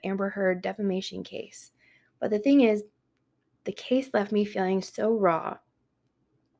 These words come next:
so vulnerable, that I had to take some time and sit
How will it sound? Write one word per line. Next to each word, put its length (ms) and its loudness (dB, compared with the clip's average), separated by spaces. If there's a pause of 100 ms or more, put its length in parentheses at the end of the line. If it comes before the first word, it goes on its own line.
(380)
so 360 0
vulnerable, 760 2 (960)
that 240 4
I 40 -4
had 300 2
to 640 4 (760)
take 260 -2
some 200 2
time 400 0
and 240 -4 (360)
sit 600 -8